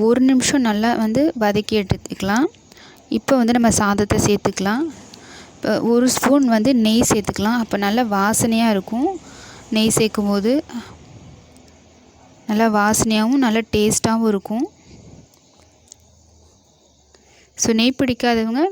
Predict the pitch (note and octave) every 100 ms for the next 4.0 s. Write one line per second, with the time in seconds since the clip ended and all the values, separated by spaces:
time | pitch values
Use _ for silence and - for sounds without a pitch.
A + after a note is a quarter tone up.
0 | - - - - A3+ - A#3+ G#3+ G3+ G3+
1 | A#3+ F4 _ _ _ - _ - A3 G#3+
2 | G#3 A#3+ - A#3 A3 A3+ C4+ G#3 G3+ A#3+
3 | B3+ G#3+ G#3 G#3 G3+ G3 G3 G3 G3+